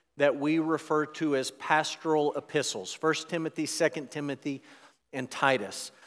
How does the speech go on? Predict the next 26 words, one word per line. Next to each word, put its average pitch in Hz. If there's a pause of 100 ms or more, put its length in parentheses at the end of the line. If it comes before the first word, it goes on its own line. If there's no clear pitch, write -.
(100)
These 143
letters 160
are 147
unique 147
among 175
Paul's 135
letters 131
because 139
most 190
of 196
the 170
time 147
when 143
Paul 180
wrote 165
a 151
letter, 147 (260)
he 165
addressed 147
it -
to 165
a 147
church. -
The 135
entire 165
congregation 151